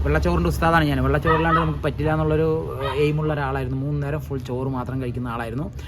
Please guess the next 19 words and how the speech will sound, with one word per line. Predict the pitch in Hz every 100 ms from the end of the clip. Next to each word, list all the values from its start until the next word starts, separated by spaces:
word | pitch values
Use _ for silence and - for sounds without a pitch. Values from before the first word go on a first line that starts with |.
| - 143
പിന്നെ | 170
ബീഫ് | 165 160 175
കാര്യങ്ങളൊക്കെ | 170 160 160 180
കഴിക്കുമായിരുന്നു. | 185 160 151 123 110 - - - - -
ഇപ്പോൾ | 131 151 151
മാക്സിമം | 143 135 - 143
അതൊക്കെ | 139 156 - -
കമ്മിയാക്കി | 139 156 151 156
വന്നു. | 139 117 95
കമ്മിയാക്കി | 131 156 151
എന്നല്ല, | 165 160 160
ഞാനിപ്പോൾ | 156 151 170 - 147
തൽക്കാലം | 139 190 226
ഒഴിവാക്കി, | 196 175 131 170 - -
ഫുഡൊക്കെ | - - 151 165
ചേഞ്ച് | 151 151 151
ചെയ്തൊക്കെ | 147 156
മാറ്റി | 147 143 139
സെറ്റാക്കി. | 139 131 123 160